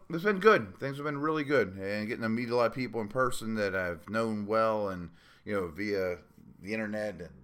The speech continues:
Twitter and things, to actually meet people and shake hands, and, uh, it, it has been quite the experience.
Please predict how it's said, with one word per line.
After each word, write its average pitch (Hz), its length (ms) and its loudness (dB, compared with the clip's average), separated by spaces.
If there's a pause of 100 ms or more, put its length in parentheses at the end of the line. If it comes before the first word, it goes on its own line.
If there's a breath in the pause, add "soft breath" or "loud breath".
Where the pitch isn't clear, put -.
Twitter 127 360 -2
and 107 140 -10
things, 117 300 -6
to 101 100 -2
actually 92 240 -8
meet 87 460 -10
people 101 280 -8
and 78 100 -10
shake 104 280 -6
hands, 107 480 -8
and, 78 180 -14 (460 loud breath)
uh, 92 240 -2
it, 104 180 0
it 117 160 -2
has 110 120 -8
been 110 300 -4
quite 113 300 -2
the 110 80 -6
experience. 90 720 -8